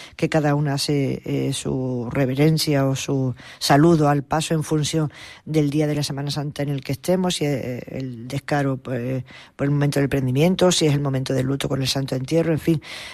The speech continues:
eh, todo ese tipo de, de, de actividad, ¿no? Dijéramos de alguna manera, y todo ese colorido que tienen, pues, casi trece cofradías o corporaciones bíblicas que transitan por nuestras calles desde el Domingo de Ramos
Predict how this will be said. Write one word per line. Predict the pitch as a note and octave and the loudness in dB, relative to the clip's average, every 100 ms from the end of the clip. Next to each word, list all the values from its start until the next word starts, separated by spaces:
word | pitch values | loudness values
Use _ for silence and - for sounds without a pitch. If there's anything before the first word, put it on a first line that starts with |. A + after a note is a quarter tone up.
| - | 0
eh, | D3+ | 2
todo | - F3 | 4 4
ese | F#3 F#3+ | 4 2
tipo | F3 F#3 - F#3 | 0 0 4 6
de, | F3 E3+ D3+ C#3 | 6 4 2 2
de, | D3+ D3 C#3+ - _ _ - - _ | 0 0 -2 -6 _ _ -18 -18 _
de | - E3 D3+ F3+ C3+ D#3+ D#3+ | -14 -10 -10 -12 -10 -2 -2
actividad, | - - F#3 D#3+ D3+ F#3 G3 | 0 2 4 6 4 4 2
¿no? | F#3 F3 A3 A#3 | -2 -2 -4 -4
Dijéramos | E3 D3+ D#3+ D#3+ | -2 -2 -2 -2
de | D3 | -2
alguna | D3 D3+ | -4 -6
manera, | D3+ D3+ D3 D3+ - - - | -4 -4 -4 -6 -10 -20 -12
y | D3+ | -8
todo | D3 E3 | -2 0
ese | D#3 D#3+ E3 D#3 | 0 2 0 2
colorido | E3 D#3 D3 F3 E3+ E3 | 4 4 4 2 0 -2
que | D#3+ | -4
tienen, | - D3+ D#3 D#3 - - - | -2 -2 -2 -6 -10 -20 -12
pues, | - C3+ | -6 -6
casi | - C#3+ - C3+ | -4 -4 -4 -6
trece | - D3+ D#3 E3+ | -2 0 0 -2
cofradías | D#3+ - D3+ D3 D3+ D3+ | -4 -4 -2 -2 -2 -2
o | D3 | -2
corporaciones | C#3+ D3 C#3+ - C#3+ | -4 -4 -4 -2 -2
bíblicas | C#3+ C#3+ D3+ D3 D3+ | -2 -2 -2 -2 -4
que | - D3 D3 - - - | -2 -2 -2 -4 -16 -10
transitan | - C#3 C#3 C#3+ C#3 D3+ D3 - - - | -2 0 2 0 0 0 -2 -8 -20 0
por | D3+ | 2
nuestras | D3+ D3 - C3+ | 2 0 0 -4
calles | - D3+ E3 E3+ - | 0 2 4 2 -2
desde | D#3 D3+ C#3 C#3 D#3+ D#3+ D#3 C#3 C3 A#2+ D3+ | -4 -2 0 2 2 4 2 2 -2 -4 -4
el | C3+ | -2
Domingo | C3+ C#3 C#3+ | -2 0 0
de | C#3+ C#3+ | 0 0
Ramos | C#3+ D3 D#3 | 0 0 -2